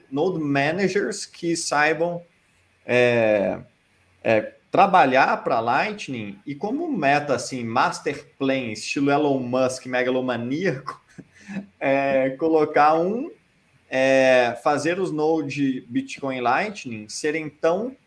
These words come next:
comuns quanto são os nossos roteadores de internet. A gente acredita que, na verdade, o seu node Lightning é um novo roteador de uma nova internet e que no futuro,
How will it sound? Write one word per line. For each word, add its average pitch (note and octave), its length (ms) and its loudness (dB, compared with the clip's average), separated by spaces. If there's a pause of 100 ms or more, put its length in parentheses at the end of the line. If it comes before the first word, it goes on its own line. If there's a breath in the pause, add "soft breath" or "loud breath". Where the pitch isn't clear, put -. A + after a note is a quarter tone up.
(320)
comuns E3 440 0
quanto F#3 340 -8
são F#3 180 -8
os F3 220 -6
nossos E3+ 300 -2
roteadores F3+ 640 0
de F3+ 100 -4
internet. E3+ 760 -4 (460)
A G2+ 120 -2
gente C3+ 260 -4
acredita C#3 720 0
que, C#3+ 500 -2
na C#3+ 120 2
verdade, C#3 720 0
o C#3 100 -6
seu C#3 160 -4
node C#3 380 -2
Lightning C#3 540 0
é D#3 120 2
um A#3+ 220 0
novo D#3+ 260 2
roteador C#3+ 600 -4
de D3 100 -6
uma F3+ 140 0
nova D#3 240 2
internet C#3 680 -4 (600)
e C3 80 -2
que C#3+ 160 -6
no F3 120 0
futuro, F3+ 680 -2